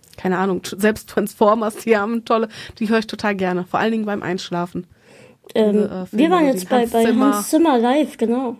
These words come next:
Speaker 2: waren wir
Speaker 1: Oh,
Speaker 2: jetzt.
Speaker 1: ja, ich hab, ich hab das, glaub ich, bei deinem, äh, Instagram gesehen, dass du da ein Bild gepostet
Speaker 2: Mhm.
Speaker 1: hattest. Kann das sein? Ja.
Speaker 2: Genau, das
Speaker 1: Da
Speaker 2: war
Speaker 1: hab ich
Speaker 2: nur,
Speaker 1: auch gedacht,
Speaker 2: nur an
Speaker 1: oh,
Speaker 2: dem einen
Speaker 1: Neid.
Speaker 2: Abend. Ähm,
Speaker 1: Ja.
Speaker 2: also es war,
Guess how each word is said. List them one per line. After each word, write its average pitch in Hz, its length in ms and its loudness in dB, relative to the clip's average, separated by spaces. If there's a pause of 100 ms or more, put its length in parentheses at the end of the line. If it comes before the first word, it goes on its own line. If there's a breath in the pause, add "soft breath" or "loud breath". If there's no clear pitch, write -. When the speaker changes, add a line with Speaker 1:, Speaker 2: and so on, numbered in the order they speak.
(100)
Speaker 2:
waren 220 160 2
wir 214 220 2
Speaker 1:
Oh, 214 40 2
Speaker 2:
jetzt. 214 120 0
Speaker 1:
ja, 202 160 0
ich - 140 -4
hab, - 200 -2
ich - 200 -6
hab 240 120 -2
das, - 160 -8
glaub 202 180 -6
ich, 208 100 -10
bei 202 140 -6
deinem, 196 340 -6
äh, 190 200 -4
Instagram 185 580 -4
gesehen, 180 300 -4
dass 185 100 -8
du - 100 -12
da 180 80 -4
ein 180 80 -4
Bild 190 200 -6
gepostet 180 440 -4
Speaker 2:
Mhm. 254 120 6
Speaker 1:
hattest. 233 180 -2
Kann 202 100 -10
das 208 160 -14
sein? 233 400 -10
Ja. 214 160 -6
Speaker 2:
Genau, 240 200 2
das 233 200 -2
Speaker 1:
Da 254 60 2
Speaker 2:
war 262 80 4
Speaker 1:
hab 277 60 4
ich 285 80 4
Speaker 2:
nur, 214 100 0
Speaker 1:
auch 208 120 -2
gedacht, 247 260 4
Speaker 2:
nur 302 100 2
an 269 80 -2
Speaker 1:
oh, 254 40 0
Speaker 2:
dem 262 220 4
einen 254 300 2
Speaker 1:
Neid. - 80 -2
Speaker 2:
Abend. 247 540 0 (120)
Ähm, 233 320 0
Speaker 1:
Ja. 226 200 2
Speaker 2:
also 247 260 2
es - 160 -2
war, 233 260 -2